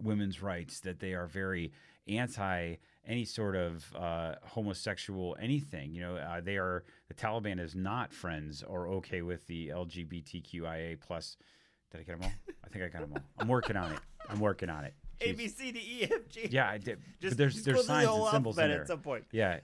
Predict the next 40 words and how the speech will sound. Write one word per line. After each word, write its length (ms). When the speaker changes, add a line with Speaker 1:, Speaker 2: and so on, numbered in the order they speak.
Speaker 1:
no, 160
I'm 180
working 300
on 140
it. 140
Um, 320
but 180
they're 100
not 220
okay 220
with 180
that. 340
But 300
for 260
some 240
reason, 400
nobody's, 720
you 140
know, 260
hashtag 480
ban 360
fucking 300
the 80
Taliban 480
isn't 200
a, 240
a 80
hashtag. 480
Why 140
not? 220
Why 200
isn't 160
that 80
Speaker 2:
We 40
Speaker 1:
a 40
Speaker 2:
should 100
Speaker 1:
thing? 100
Speaker 2:
get 140
that 120
trending. 360